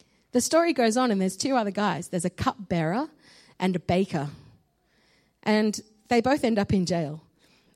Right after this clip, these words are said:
Joseph interpreted a dream for the cupbearer and said, "Hey, when you see the king, tell him of my kindness. Put a good word in for me."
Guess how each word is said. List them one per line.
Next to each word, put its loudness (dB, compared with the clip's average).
Joseph 2
interpreted -2
a 0
dream 0
for -4
the -2
cupbearer -2
and -4
said, -2
"Hey, -4
when 0
you 0
see 0
the 0
king, -4
tell 0
him -2
of 2
my 2
kindness. -6
Put 0
a -2
good 0
word 2
in -2
for -10
me." -10